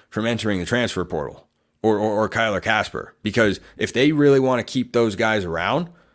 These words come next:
and I think at some level they do, because they're both immensely talented players, that's kind of the selling point, is, "Look, you'll be more involved this year, but in twenty twenty-five, you're gonna be our guys, and we wanna get you as ready as possible to be big-time players for us." Because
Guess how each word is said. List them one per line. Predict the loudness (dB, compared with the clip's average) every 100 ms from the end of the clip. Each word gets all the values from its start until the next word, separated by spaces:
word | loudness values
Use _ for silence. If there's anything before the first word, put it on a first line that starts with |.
| _ _ _
and | -2
I | 0 0
think | 0 -2
at | -4
some | -4 -2
level | -2 -2 -2
they | -4
do, | -6 -2 -2 -2
because | -4 -4 -4
they're | -4
both | -2 -2
immensely | -2 -6 -2 -2 -2 -4 -4
talented | -2 -2 -4 -6 -4
players, | -2 2 0 -2 -16 -20 _ _
that's | -8 0 2 0
kind | -2 -2 -2
of |
the | -2
selling | 0 0 -2
point, | -4 -6 -6
is, | -4 -2
"Look, | 0 0
you'll | 0 0
be | 2
more | 2 2
involved | 2 2 0 0
this | -2 -2
year, | -4
but | -2 -2
in | -2
twenty | -2 0 0
twenty-five, | 0 -2 0 0 2 0 -4 -18 -20 _
you're | 0
gonna | 2 2
be | 0
our | 0 0
guys, | 0 -2 -2
and | -2
we | 2
wanna | 2 2
get | -2 -4
you | -4
as | -4
ready | -2 -2 -2
as | -4
possible | -2 -2 -2 -4 -4 -4 -6 -20 -20 _
to | -4
be | -2
big-time | 0 -4 -2 -4 -2
players | -2 -2 -2
for | -6 -6
us." | -6
Because | -10 -4 -2 -2